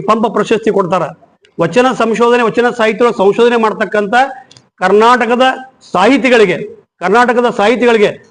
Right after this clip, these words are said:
ಪಂಪ ಪ್ರಶಸ್ತಿಯ ಮಾದರಿಯ ಎಷ್ಟು ಮೊತ್ತ ಇಡ್ತಾರಲ್ಲ ಅಷ್ಟು ದೊಡ್ಡ ಮೊತ್ತದ ಪ್ರಶಸ್ತಿಯನ್ನು ಕರ್ನಾಟಕ ಸರ್ಕಾರ ಘೋಷಿಸಬೇಕು.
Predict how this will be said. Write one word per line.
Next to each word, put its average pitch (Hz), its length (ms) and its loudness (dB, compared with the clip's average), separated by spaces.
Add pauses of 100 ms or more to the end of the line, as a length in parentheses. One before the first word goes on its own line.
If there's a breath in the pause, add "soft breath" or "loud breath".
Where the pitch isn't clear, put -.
(160)
ಪಂಪ 233 300 2
ಪ್ರಶಸ್ತಿಯ 240 540 0
ಮಾದರಿಯ 226 520 2 (1120)
ಎಷ್ಟು 220 300 0 (540)
ಮೊತ್ತ 202 220 0
ಇಡ್ತಾರಲ್ಲ 220 400 2 (440)
ಅಷ್ಟು 180 280 -2
ದೊಡ್ಡ 233 180 2
ಮೊತ್ತದ 240 400 -2 (460)
ಪ್ರಶಸ್ತಿಯನ್ನು 254 580 0
ಕರ್ನಾಟಕ 208 440 -2
ಸರ್ಕಾರ 202 300 -2
ಘೋಷಿಸಬೇಕು. 202 880 -2